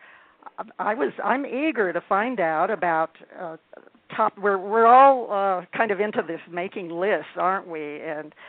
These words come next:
I'm wondering, what are your all-time top ten dance movies? <laughs> And then I th-, I'll ha-, I have ten picked out, and I'm sure Jazz might have his top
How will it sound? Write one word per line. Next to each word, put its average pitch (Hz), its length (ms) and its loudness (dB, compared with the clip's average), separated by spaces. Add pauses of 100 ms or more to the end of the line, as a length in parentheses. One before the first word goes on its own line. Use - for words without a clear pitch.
(200)
I'm 262 280 0
wondering, 175 680 -4
what 202 300 2 (160)
are 190 160 -2
your 185 200 -6
all-time 208 720 -2 (100)
top 196 240 0 (160)
ten 202 400 -6
dance 196 300 -2 (100)
movies? 170 600 -4
<laughs> - 60 -6 (460)
And 226 140 -2
then 202 240 -4 (360)
I 180 80 0
th-, 180 180 -6
I'll 185 160 2
ha-, 180 320 -2
I 240 60 2
have 185 240 2 (160)
ten 147 260 -8
picked - 300 -12
out, 147 380 0
and 160 200 -4
I'm 175 200 -4 (100)
sure 196 160 -4
Jazz 185 400 -2 (100)
might 156 220 -6
have 151 220 -8 (340)
his 226 100 -6 (120)
top 160 220 2